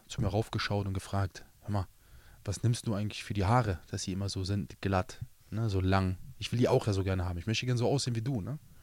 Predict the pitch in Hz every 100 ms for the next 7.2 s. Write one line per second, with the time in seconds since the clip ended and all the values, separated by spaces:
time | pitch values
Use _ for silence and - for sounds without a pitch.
0 | - - - - - - - 90 - 87
1 | 139 123 101 - - - - - - -
2 | - - 104 143 104 90 92 82 - 127
3 | 90 - - - - - 98 101 107 110
4 | 113 - 131 95 113 - 110 135 - 113
5 | 98 110 98 - 90 85 92 92 113 98
6 | 113 135 117 85 - - 127 135 98 87
7 | 104 98